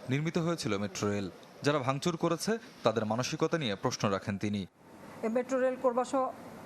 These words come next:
Speaker 2: অনেক বাধাবিঘ্ন আমাদেরকে পেতে হয়েছিল। সব কিছু অতিক্রম করে আমরা এই মেট্রো রেল তৈরি করে দিচ্ছি, সময়ের আগেই আমরা করতে পেরেছি।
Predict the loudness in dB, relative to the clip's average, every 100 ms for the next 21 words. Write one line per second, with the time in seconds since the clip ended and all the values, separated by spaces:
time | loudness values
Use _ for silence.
0 | 0 0 2 2 2 2 0 0 0 0
1 | -2 -2 -4 -4 -12 -16 -16 -16 -16 -16
2 | -16 -16 -16 -16 -16 -16 -16 -16 -16 -4
3 | -2 -2 -2 -4 -4 -6 -8 -10 -14 -16
4 | -16 -18 -18 -18 -18 -18 -16 -16 -16 -16
5 | -16 -16 -16 -16 -16 -4 2 2 2 -4
6 | 0 0 0 -2 0 -2 0 -2 -2 -6
7 | -12 -16 -16 -16 -16 -16 -16 -16 -16 -16
8 | -16 -2 0 2 0 0 -2 0 0 0
9 | 0 0 -2 0 -2 -2 -2 -4 0 0
10 | 2 2 0 0 0 0 0 0 0 -2
11 | -4 -4 -4 -6 -8 -12